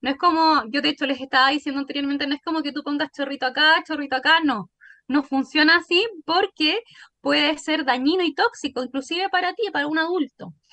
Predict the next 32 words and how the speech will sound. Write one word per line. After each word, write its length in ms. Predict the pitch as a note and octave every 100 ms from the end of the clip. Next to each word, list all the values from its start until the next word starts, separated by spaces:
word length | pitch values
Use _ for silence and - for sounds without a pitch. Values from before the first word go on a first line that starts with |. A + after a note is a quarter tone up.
| -
Entonces 240 | F#3 A3+
hay 100 | B3+
que 100 | C#4
tener 280 | C4 C#4 D4
ojo. 340 | E4 - F#3+ _ _ _ _ _ _ _ _ _
Si 160 | - A3
pones 340 | B3 C#4+ C#4+
en 120 | C#4+
un 140 | C#4+ C#4
vaporizador, 760 | C4+ C#4 C#4 C#4 D4 D4 D#4+ - _ - _ _ -
pregunta 480 | C4 C4+ D#4 D#4+ D#4
bien 260 | D#4+ E4+ -
cuáles 360 | D4+ D4+ D#4+ -
son 220 | C4 C4+
las 140 | C#4
cantidades, 720 | - G#3+ G#3 A3 A3+ G3+ G#3+ G3+
cuántas 380 | - F4 G4 F4+ C#4
gotitas 460 | B3+ A3+ A3 G3
se 220 | - G3
echan, 340 | F#3+ F#3 A3 F#4 - - _ _
eh, 240 | A#3+ C4 -
y 80 | A#3
según 320 | B3+ B3 C#4+
la 100 | C#4+
cantidad 500 | C4 C4+ A#3+ B3+ C4
de 120 | C#4
agua 320 | C4+ C#4 D4
que 100 | C#4+
se 200 | - C4+
va 120 | A#3+
a 60 | B3+
evaporar, 500 | B3+ C4 A#3 G#3